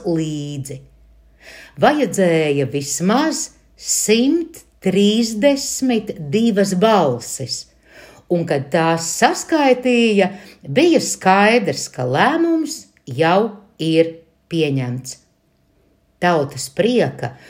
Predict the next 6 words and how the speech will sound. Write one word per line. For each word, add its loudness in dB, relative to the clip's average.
un -2
sajūsmas 0
saucieni 0
skanēja -4
tik -8
skaļi, 0